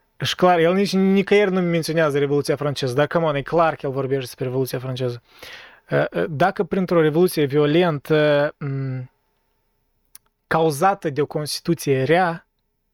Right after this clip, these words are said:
o Constituție care și-a format legile prin, uh, căi ilegale”, ceea ce era monarhia aia franceză, cel puțin în ultime, ultima perioadă,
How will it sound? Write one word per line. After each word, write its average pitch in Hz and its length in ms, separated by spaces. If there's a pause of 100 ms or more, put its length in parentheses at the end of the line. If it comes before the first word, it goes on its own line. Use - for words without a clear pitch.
(880)
o 151 100
Constituție 151 760
care 139 540
și-a 143 240
format 151 460
legile 135 720
prin, 139 460
uh, 160 280
căi 156 240
ilegale”, 143 720
ceea 135 180
ce - 140
era 131 500
monarhia 131 520
aia 127 340
franceză, 143 720
cel - 180
puțin 135 220
în 135 60
ultime, 139 460
ultima 139 240
perioadă, 135 380